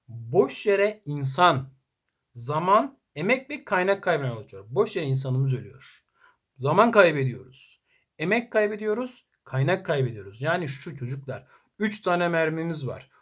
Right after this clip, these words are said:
Bu üç mermimizi Yunan işgalinde kullanmak gerekirken bir tanesini kendi kardeşimiz için ya da kendi soydaşımız için kullanmak zorunda kalıyoruz. Kurtuluş Savaşı'nın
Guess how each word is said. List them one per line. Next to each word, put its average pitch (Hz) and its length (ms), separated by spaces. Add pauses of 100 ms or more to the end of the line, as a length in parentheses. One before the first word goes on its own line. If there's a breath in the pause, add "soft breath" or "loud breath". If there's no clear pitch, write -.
(140 soft breath)
Bu 165 160
üç 240 240
mermimizi 175 880 (760)
Yunan 202 400
işgalinde 139 760
kullanmak 127 580
gerekirken 185 720 (220 loud breath)
bir 240 260
tanesini 165 760 (140)
kendi 170 300
kardeşimiz 143 640
için 110 320 (380)
ya 123 120
da 147 280
kendi 147 220
soydaşımız 147 720
için 131 200
kullanmak 127 540
zorunda 113 360
kalıyoruz. 95 540 (340 loud breath)
Kurtuluş 254 380
Savaşı'nın 254 680